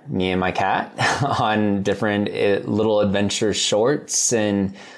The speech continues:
we go on trips together, and we also film content around my backyard or our backyard. And,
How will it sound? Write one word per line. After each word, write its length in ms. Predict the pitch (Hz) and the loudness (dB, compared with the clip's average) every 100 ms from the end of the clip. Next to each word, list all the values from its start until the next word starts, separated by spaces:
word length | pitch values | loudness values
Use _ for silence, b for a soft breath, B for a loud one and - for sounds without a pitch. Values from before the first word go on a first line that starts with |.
| B | B
we 120 | 113 107 | 0 2
go 220 | 113 107 | 4 4
on 220 | 104 101 | 2 0
trips 420 | - 143 - - | 0 -2 -2 -6
together, 560 | - 147 143 147 143 143 | 0 2 4 4 4 4
and 300 | 123 107 104 | 2 2 2
we 140 | 104 | 2
also 640 | 101 101 - 104 101 101 101 B B | 2 0 2 2 4 2 -2 B B
film 580 | - - 117 113 107 107 | -20 -2 0 2 2 0
content 760 | - 107 101 98 107 101 101 - | 0 0 0 0 0 2 0 -2
around 680 | - 101 101 101 101 98 - - | 0 0 2 2 2 0 -4 -6
my 280 | 92 95 | -2 0
backyard 680 | 92 92 92 - 101 113 135 | 2 0 0 0 2 2 0
or 240 | - 82 - | 0 -2 0
our 160 | 85 | 0
backyard. 600 | 123 117 113 120 123 135 135 | 0 0 0 0 2 0 -2
And, 720 | - 98 95 95 98 95 | -2 0 0 0 0 -2